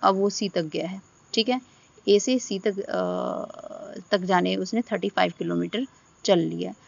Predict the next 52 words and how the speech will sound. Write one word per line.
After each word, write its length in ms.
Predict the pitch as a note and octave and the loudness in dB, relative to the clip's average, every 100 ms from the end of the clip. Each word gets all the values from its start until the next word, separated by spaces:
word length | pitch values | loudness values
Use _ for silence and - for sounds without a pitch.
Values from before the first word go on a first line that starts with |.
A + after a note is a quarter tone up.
| - - | -20 0
पर 80 | C4+ | 2
उसको 200 | - C#4+ | 2 2
जाना 320 | G#3 G3 A3+ | 4 6 4
कितना 320 | A3+ A#3 A3+ | 2 0 2
था, 220 | A3 C4+ D#4 _ _ _ | 4 2 0 _ _ _
बस 300 | F3 A#3+ - F4+ | 2 4 2 -10
सी 280 | - - B3 | -4 4 4
तक 160 | A3 G3 | 4 0
ही 80 | F3 | 0
जाना 280 | E3+ E3 - | 0 -2 -6
था। 200 | - A3 - _ _ _ _ _ | -12 -18 -18 _ _ _ _ _
और 340 | - G3 F#3+ F#3+ G3 G3 - | 4 6 8 6 4 4 0
मान 220 | G#3 A3 A3+ | 4 6 6
लीजिए 320 | G#3+ A3+ A#3+ | 4 4 4
कोई 180 | A#3+ - | 4 4
ए 120 | G3 F#3+ | 4 4
पर्सन 420 | F#3 F#3 F3 E3+ | 2 2 0 2
है, 160 | C4+ D#4+ _ _ _ - | 2 0 _ _ _ 0
कोई 120 | F#3+ | 0
person 340 | F#3 F3+ F#3+ | 0 -2 -4
ए 180 | G#2+ F3 | 0 0
है, 200 | F#3 A#3+ C#4+ - _ F#3+ | 2 0 -2 -18 _ 0
वो 260 | G#3 - | 0 2
ए 220 | - G3 | 4 4
से 200 | F#3 B3 | 6 2
शुरू, 260 | A#3+ G#3 F#3+ | 0 0 2
ओ 140 | F#3 F3+ | 4 2
से 140 | A3+ | 2
शुरू 260 | A#3 G3 F3+ | 0 0 0
करता 260 | F3+ E3 F#3 | 0 2 2
है 60 | |
distance, 520 | E3+ D#3+ - D4 E4 - - - _ _ | 2 -2 4 4 4 -8 -20 -20 _ _
फिर 140 | G#3 G3 | 4 6
ऐसे 260 | F3+ A#3+ | 4 2
circle 440 | A3+ C4+ C4+ C#4 B3 | 0 2 2 2 2
होते 280 | G#3 F3+ | 2 2
होते 240 | F#3+ E3+ E3+ | 2 2 0
होते 260 | E3 F3 | 0 -2
कहाँ 220 | F3 F#3 E3+ | -2 -4 -2
पहुँचता 260 | F3 F3 | -2 -2
है, 40 | A3 | -4
सी 160 | F3+ | -4
पे 100 | E3+ | -6
पहुँचता 280 | F3 E3+ - | -6 -6 -6
है। 60 | - | -6
उसने 440 | A#3+ - - C#4+ | -6 -4 4 4
कितना 580 | D4 C4+ - F#3+ G3 A#3 | 4 -2 -4 0 6 6
distance 480 | A3 G3 - G3+ - | 6 0 -2 -4 -4
travel 340 | - E3+ E3 E3 | -2 0 2 0
किया, 240 | F3 F3+ | 0 0
नाइंटी 380 | F#3 E3 E3 G#3 | 2 0 -2 -4
फ़ाइव 260 | - G3 | 0 0